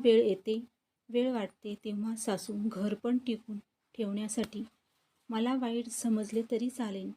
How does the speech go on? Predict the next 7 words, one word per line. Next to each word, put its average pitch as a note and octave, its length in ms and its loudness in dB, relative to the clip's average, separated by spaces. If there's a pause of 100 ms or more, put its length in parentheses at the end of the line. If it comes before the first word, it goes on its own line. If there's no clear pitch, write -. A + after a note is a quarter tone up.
(420)
पण G#3+ 380 -2
माझे A3 400 0
घर G#3 300 0 (220)
मी A3+ 200 0
नात्याने, A3 600 0
माणसाने, G3 640 -2 (560)
प्रेमाने, G3 440 -4